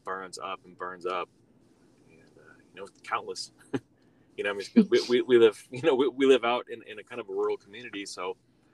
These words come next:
you know, I mean, sometimes when somebody calls nine one one, their house is catching fire, we get there ten minutes later, and, I mean, it's, it's damn near burnt. Um,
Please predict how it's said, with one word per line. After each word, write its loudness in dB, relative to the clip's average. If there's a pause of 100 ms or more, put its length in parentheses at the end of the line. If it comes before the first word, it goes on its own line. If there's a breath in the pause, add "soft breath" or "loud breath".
(720 soft breath)
you -6
know, 0
I 0
mean, -10
sometimes -4
when -8 (220)
somebody -6
calls -4
nine -4
one -6
one, -8
their -4
house -6
is -14
catching -6
fire, -2
we -6
get -6
there -4 (400)
ten -12
minutes -12
later, 2
and, -10 (580)
I -8
mean, -12
it's, -12
it's -6 (220)
damn -10
near -12
burnt. -10 (1300)
Um, -2